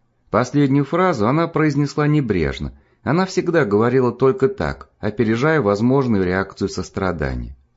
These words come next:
«Этот материал просто руки обжигает». Он сделался серьёзен. «Читали, какая вакханалия идёт в газетах, особенно в английских.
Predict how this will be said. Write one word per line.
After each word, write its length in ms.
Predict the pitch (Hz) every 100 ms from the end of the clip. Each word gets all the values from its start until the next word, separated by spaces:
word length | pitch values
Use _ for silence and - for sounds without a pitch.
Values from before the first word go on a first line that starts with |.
| _ _ _ _ _ _ _ _ _ _ _ _ -
«Этот 320 | 95 113 127
материал 480 | 120 131 139 156 151
просто 440 | - 123 117 131 131
руки 260 | 135 131
обжигает». 720 | 87 78 87 80 82 71 - _ _ _ -
Он 180 | 87 117
сделался 480 | 92 107 104 101 92
серьёзен. 640 | - 98 85 69 65 64 _ _ _ _ _ -
«Читали, 480 | - 127 180 185 139
какая 400 | 117 110 123 107
вакханалия 760 | 104 - 123 139 165 156 107 98
идёт 260 | 117 113
в 60 | 95
газетах, 640 | 117 113 90 71 71 - _ _ _
особенно 560 | - 98 139 131 117 120
в 60 | 120
английских. 680 | 120 95 78 65 - -